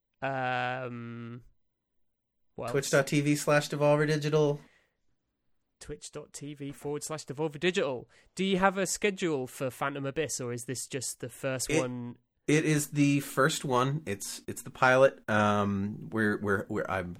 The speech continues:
Speaker 2: very hoping that we get to do more. Um,
Speaker 1: I think we
Speaker 2: I think
Speaker 1: will.
Speaker 2: we're gonna, yeah? Oh, good.
Speaker 1: I
Speaker 2: We're
Speaker 1: think
Speaker 2: gonna,
Speaker 1: so.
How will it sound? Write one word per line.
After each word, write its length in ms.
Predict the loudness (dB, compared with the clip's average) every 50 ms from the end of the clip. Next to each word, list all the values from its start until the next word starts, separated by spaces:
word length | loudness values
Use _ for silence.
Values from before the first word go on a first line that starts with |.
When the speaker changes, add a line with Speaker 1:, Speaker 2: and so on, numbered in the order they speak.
| -14 -18
Speaker 2:
very 400 | -16 -10 -4 0 4 4 6 6
hoping 520 | 6 4 2 2 -2 -4 -2 -2 -2 -2 -2
that 100 | -2 -2
we 100 | -2 0
get 180 | 0 0 -2 -2
to 60 | -4
do 120 | -4 -2
more. 440 | -2 0 0 2 2 0 0 -2 -6 -6 -2
Um, 720 | 0 0 2 2 2 0 0 -2 -2 -4 -4 -6 -8 -10 -14 -10 -8
Speaker 1:
I 80 | -8 -8
think 180 | -8 -10 -14 -12
we 60 | -12
Speaker 2:
I 40 | -8
think 180 | -6 -6 -6 -4
Speaker 1:
will. 60 | -4
Speaker 2:
we're 80 | -6 -4
gonna, 260 | -4 -4 -6 -6 -10 -14 -20 _ _ _ _ _ _ _ 0
yeah? 220 | 2 4 4 4 2 0
Oh, 120 | 0 0 0
good. 220 | 0 -4 -8 -8 -12 _ _ _ _ _ -10 -8
Speaker 1:
I 100 | -6 -2
Speaker 2:
We're 140 | 0 2
Speaker 1:
think 120 | 2 4 4
Speaker 2:
gonna, 200 | 4 2 2
Speaker 1:
so. 60 | 0